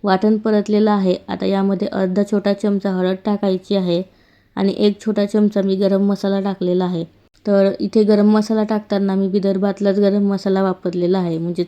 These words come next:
चव अगदी परफेक्टच येणार. आता हळद आणि गरम मसालासुद्धा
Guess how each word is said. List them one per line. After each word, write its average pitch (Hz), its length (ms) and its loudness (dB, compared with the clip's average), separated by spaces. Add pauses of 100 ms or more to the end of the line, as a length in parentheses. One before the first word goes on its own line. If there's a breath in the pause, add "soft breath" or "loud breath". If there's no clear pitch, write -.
(100)
चव 196 180 0
अगदी 185 240 -4
परफेक्टच 185 760 -4
येणार. 165 220 -6 (600 soft breath)
आता 196 240 0
हळद 202 340 2
आणि 208 180 4
गरम 202 240 2
मसालासुद्धा 202 640 -2